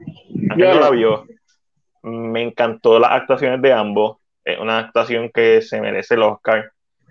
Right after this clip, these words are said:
Speaker 1: A diferencia de Heath Ledger, que se lo merecía la nominación, no, no sé si ganarlo. Es como que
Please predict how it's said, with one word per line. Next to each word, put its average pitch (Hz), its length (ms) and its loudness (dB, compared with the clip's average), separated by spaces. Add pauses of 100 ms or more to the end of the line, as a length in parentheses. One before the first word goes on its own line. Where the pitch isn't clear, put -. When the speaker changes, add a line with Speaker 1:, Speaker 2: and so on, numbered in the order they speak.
(260)
Speaker 1:
A 117 100 2
diferencia 123 480 0
de 160 80 -2
Heath 156 60 0
Ledger, 117 420 2
que 123 100 0
se 131 80 0
lo 117 100 4
merecía 117 380 0
la 120 60 0
nominación, 135 500 -2
no, 113 220 -4
no 107 120 -6
sé 117 140 -4
si 120 100 -6
ganarlo. 113 540 0 (720)
Es - 120 -14
como 131 240 4
que 113 400 0